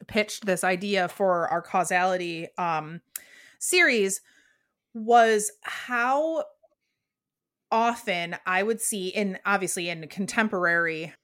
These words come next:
essays, um, on the causes of the Civil War, this connection to our current moment. It came up over and over and over again that, like, are we also on the brink of something?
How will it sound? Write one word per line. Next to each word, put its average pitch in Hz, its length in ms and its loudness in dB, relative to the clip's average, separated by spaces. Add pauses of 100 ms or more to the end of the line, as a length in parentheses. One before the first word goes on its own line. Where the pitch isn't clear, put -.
essays, 175 680 2 (200)
um, 165 460 -2
on 190 460 6
the 170 100 -4
causes 170 340 -2
of 165 80 -12
the 170 80 -10
Civil 156 300 -6
War, 151 280 -2
this 202 200 2
connection 170 640 -6
to 170 140 -4
our 143 100 0
current 131 360 -6
moment. 127 500 -10 (340)
It 214 100 2
came 226 240 0
up 180 180 0
over 226 280 4
and 226 100 0
over 175 240 0
and 160 80 -4
over 160 300 -2
again 151 380 -6
that, 160 140 -6
like, 170 360 -4 (1600)
are 214 300 10
we 214 340 0
also 180 500 2
on 165 200 0
the 156 80 -6
brink 143 340 -8
of 208 120 -6
something? 262 640 -4